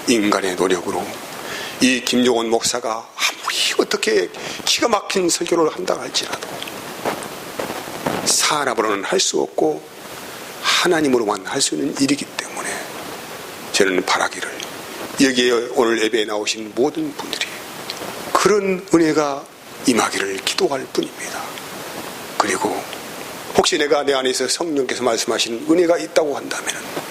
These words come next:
분명히 살아계신 하나님이 여러분 안에 계신 것이고 그분께서 지금 둘째 것을 내 안에서 세우고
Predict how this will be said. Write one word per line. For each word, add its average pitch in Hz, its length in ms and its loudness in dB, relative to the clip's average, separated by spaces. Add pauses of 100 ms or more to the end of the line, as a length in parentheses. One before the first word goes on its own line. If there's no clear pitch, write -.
(640)
분명히 226 440 4
살아계신 180 560 2
하나님이 131 500 -2 (880)
여러분 107 480 4
안에 139 380 4
계신 165 380 -2
것이고 - 340 -4 (560)
그분께서 170 720 4 (340)
지금 110 400 2 (120)
둘째 226 460 2
것을 190 440 0 (840)
내 110 120 4
안에서 90 400 0 (680)
세우고 180 640 4